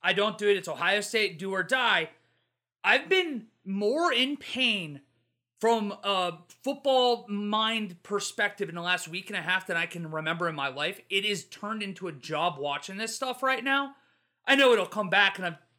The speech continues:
going to love football again, but I am in pain over that Ohio State-Michigan game. So with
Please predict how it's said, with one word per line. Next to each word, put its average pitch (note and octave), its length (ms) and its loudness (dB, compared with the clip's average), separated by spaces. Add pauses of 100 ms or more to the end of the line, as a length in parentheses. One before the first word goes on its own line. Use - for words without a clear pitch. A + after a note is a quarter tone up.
(120)
going C#4 280 4
to G#3+ 60 4
love G#3 260 0
football A#3+ 240 0
again, F#3 180 0
but E3+ 120 -4
I G3+ 80 6
am G3+ 160 2
in F#3 100 -6
pain G#3+ 600 0 (300)
over G#3+ 220 2
that G#3 160 4
Ohio G3 300 0
State-Michigan F#3+ 560 -8
game. D#3+ 300 -6 (640)
So G3+ 500 4 (140)
with G#3+ 340 -2